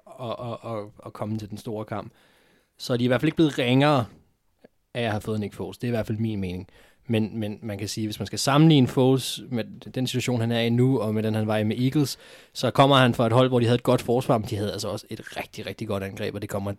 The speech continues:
det har, han har haft, kommer ikke til at have det samme angreb i Jaguars. Receiverne er ikke i nærheden af at være lige så gode, og, og altså, vi, vi skal se Foles ude af Doug Petersons system og sådan noget, så, så det er,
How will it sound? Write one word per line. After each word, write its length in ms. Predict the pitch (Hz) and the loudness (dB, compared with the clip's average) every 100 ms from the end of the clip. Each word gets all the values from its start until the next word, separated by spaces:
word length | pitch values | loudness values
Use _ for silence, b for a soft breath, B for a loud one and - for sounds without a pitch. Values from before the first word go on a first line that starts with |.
| - | -8
det 80 | |
har, 160 | 98 92 | -10 -8
han 100 | 107 | -8
har 80 | 95 | -6
haft, 220 | 95 - | -8 -10
kommer 180 | - 95 | -12 -8
ikke 80 | 123 | -4
til 80 | 110 | -6
at 60 | |
have 140 | - 120 | -4 -6
det 100 | 120 | -4
samme 280 | 98 101 | -6 -6
angreb 280 | 98 101 98 | -8 -8 -10
i 80 | 98 - | -10 -8
Jaguars. 420 | 95 98 95 - | -8 -8 -10 -10
Receiverne 440 | 104 110 107 104 | -10 -8 -6 -6
er 80 | 95 | -6
ikke 140 | 104 | -6
i 40 | 107 | -6
nærheden 440 | 104 104 120 107 | -4 -2 0 -2
af 100 | 101 | -4
at 60 | 101 | -6
være 80 | 98 | -6
lige 80 | |
så 120 | 101 117 | -8 -8
gode, 280 | - 101 107 B B B | -8 -8 -10 B B B
og, 260 | _ 101 98 b b b b _ _ - | _ -6 -6 b b b b _ _ -14
og 120 | 101 _ - | -14 _ -16
altså, 240 | 170 95 95 - _ _ _ _ 107 _ | -10 -8 -10 -16 _ _ _ _ -20 _
vi, 400 | 123 139 135 123 | -20 -16 -6 -6
vi 100 | 120 | -4
skal 180 | 113 117 | -4 -2
se 280 | - 127 131 | 0 2 2
Foles 520 | - 120 120 127 - | 0 2 4 4 2
ude 360 | 131 127 139 - | 2 6 6 6
af 160 | 107 | -4
Doug 160 | - 104 | -4 -6
Petersons 480 | - 127 127 107 98 | -4 -2 0 -2 -4
system 560 | - - - 120 113 | -6 -6 -4 -6 -4
og 100 | 107 | -8
sådan 100 | 98 | -8
noget, 220 | 98 98 107 | -8 -8 -8
så, 100 | 104 - | -12 -12
så 100 | - | -16
det 240 | 104 104 | -10 -8
er, 60 | 101 | -8